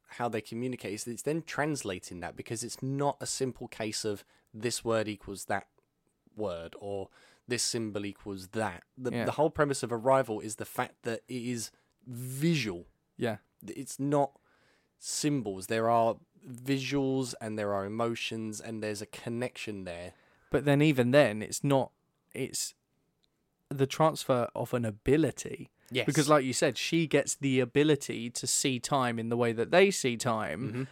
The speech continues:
Speaker 2: purely by understanding their language.
Speaker 1: Yeah.
Speaker 2: So there is, oh my God, like, the thought, and <sighs> I say this like films are like p-, stuff that people write on a weekend or whatever, but compared to something like, you know, Fast and Furious or whatever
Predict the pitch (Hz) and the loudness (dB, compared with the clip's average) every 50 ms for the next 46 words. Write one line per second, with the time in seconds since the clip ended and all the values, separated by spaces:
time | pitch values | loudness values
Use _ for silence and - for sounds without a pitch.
0 | - - _ - - - 208 220 233 220 185 147 127 131 127 123 123 123 120 120 | -12 -18 _ -6 0 4 6 8 8 10 8 8 8 6 6 6 4 4 2 2
1 | 117 - - 139 127 120 117 113 113 113 110 110 120 127 123 117 113 - - 87 | 0 0 2 2 2 2 0 0 0 0 0 2 2 2 2 0 -2 -4 -6 -6
2 | 82 - - - - - - - - - 120 107 147 139 139 131 147 143 147 147 | -6 -6 -8 -12 -12 -14 -20 -20 -8 -4 4 6 8 8 8 8 6 6 8 6
3 | 143 139 - - - - - - _ _ _ _ - - _ _ _ _ _ _ | 6 4 -2 -8 -18 -20 -20 -20 _ _ _ _ -20 -20 _ _ _ _ _ _
4 | _ _ _ _ _ _ _ _ _ _ _ _ _ _ _ _ _ _ - 151 | _ _ _ _ _ _ _ _ _ _ _ _ _ _ _ _ _ _ 4 8
5 | 175 190 185 175 160 170 196 175 135 113 113 110 - - 180 - _ - 143 139 | 8 10 10 10 10 8 8 8 6 6 6 4 2 -4 -10 -12 _ 2 4 4
6 | 131 - - 160 135 127 123 139 156 156 - - - - 196 175 127 110 - - | 4 4 0 -6 -12 0 4 4 4 4 4 -2 8 10 10 10 10 6 0 -4
7 | _ - 135 139 143 - - - - - - - 127 - - - 139 135 - 165 | _ -2 0 0 0 -2 -6 -10 -12 -12 -12 -14 -16 -12 -6 -4 -4 0 2 4
8 | 151 139 113 120 117 - - 120 117 - - - 135 123 120 120 113 120 - 113 | 4 4 2 0 -2 0 0 0 0 0 2 4 4 6 6 4 2 0 0 0
9 | 110 - - 131 123 - - - - - 117 - - - - - 131 120 - - | 0 0 0 0 -2 -2 -4 -4 -2 -2 -2 0 -2 -4 -2 0 0 0 0 -2
10 | 117 113 113 120 113 113 92 80 113 113 110 113 113 113 - - 110 110 107 107 | -4 -2 2 4 4 6 4 4 0 0 0 0 0 0 0 -2 -2 0 0 0
11 | 113 92 85 95 - 98 107 - - - - - - - - _ - - 156 151 | 2 2 2 2 0 -2 0 0 -2 -2 -2 -6 -14 -18 -16 _ 2 2 8 10
12 | 190 190 190 - - 143 - 143 131 127 139 127 123 120 - - - 127 120 107 | 12 10 10 10 6 2 2 2 2 2 0 0 0 0 0 -2 -2 0 0 0
13 | 104 - - 127 120 117 - - 117 113 - 123 120 113 98 82 95 - 117 113 | 0 0 2 2 2 2 0 -2 -6 -4 0 2 2 4 2 2 0 -2 -2 -2
14 | 113 110 - 113 113 117 | -2 -2 -2 -2 -4 -6